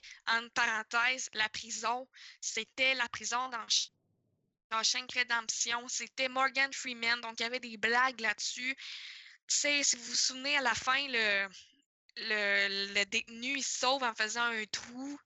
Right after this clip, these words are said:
dans le mur, mais c'est la même affaire, c'était hilarant. Ben, moi, c'est un film que j'ai écouté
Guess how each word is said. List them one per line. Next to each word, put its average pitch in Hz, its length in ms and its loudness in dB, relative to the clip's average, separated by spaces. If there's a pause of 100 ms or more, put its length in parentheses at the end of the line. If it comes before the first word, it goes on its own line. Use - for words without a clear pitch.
(140)
dans 208 140 2
le 214 140 -4
mur, 254 440 0
mais 220 160 0
c'est 240 180 0
la 240 180 4
même 302 260 0
affaire, 247 500 2
c'était 240 360 -4 (140)
hilarant. 233 640 -2 (800)
Ben, 226 80 0
moi, 285 100 -8
c'est 302 120 -4
un 262 60 -2
film 285 180 -8
que 285 100 -6
j'ai 254 120 -2
écouté - 340 -6